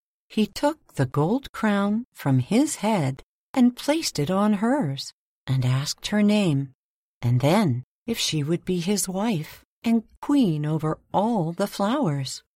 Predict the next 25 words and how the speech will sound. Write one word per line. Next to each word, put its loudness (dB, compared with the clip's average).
Well, 0
this 0
certainly 0
was 0
a -2
very 2
different -4
sort -2
of -6
husband -2
from 2
the 2
son 2
of -2
the 0
toad, -2
or 2
the 2
mole 2
with -4
his 0
black -4
velvet -2
and -6
fur. -2